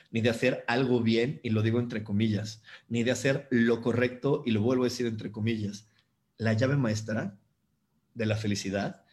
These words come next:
está en cuánto placer y disfrute, eh, te atreves a sentir en este momento.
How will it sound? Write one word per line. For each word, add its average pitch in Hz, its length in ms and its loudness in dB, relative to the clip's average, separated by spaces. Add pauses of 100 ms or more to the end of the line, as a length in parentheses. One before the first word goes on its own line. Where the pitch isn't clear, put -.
(240)
está 110 380 -4
en 110 280 -4 (120)
cuánto 139 360 -2
placer 117 320 -4
y 123 60 2
disfrute, 117 760 -4 (680)
eh, 113 140 -4
te 110 120 -6
atreves 120 400 -2
a 120 60 -6
sentir 110 340 -4
en 113 100 0
este 107 200 -6
momento. 98 520 -4